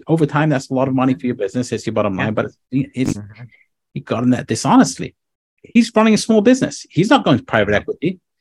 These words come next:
Speaker 1: You still, he's
Speaker 2: Mm-hmm.
Speaker 1: lost his integrity. And, and, and
Speaker 2: Mm-hmm.
Speaker 1: look, fifteen bucks,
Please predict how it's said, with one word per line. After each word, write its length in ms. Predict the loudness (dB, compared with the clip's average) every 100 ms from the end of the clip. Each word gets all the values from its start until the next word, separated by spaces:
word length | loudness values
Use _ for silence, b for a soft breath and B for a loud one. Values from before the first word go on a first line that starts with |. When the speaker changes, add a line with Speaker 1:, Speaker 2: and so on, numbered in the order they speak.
| _ _
Speaker 1:
You 100 | -4
still, 260 | -2 4 4
he's 140 | 4
Speaker 2:
Mm-hmm. 80 | 4
Speaker 1:
lost 160 | 2 0
his 100 | -2
integrity. 640 | 0 0 0 0 -4 -12 -10 -2
And, 300 | 0 0 -2
and, 200 | -4 -4 -2
and 0 |
Speaker 2:
Mm-hmm. 160 | -2 0
Speaker 1:
look, 200 | -2 -8 -6
fifteen 320 | -4 -2 0 2
bucks, 320 | 0 -2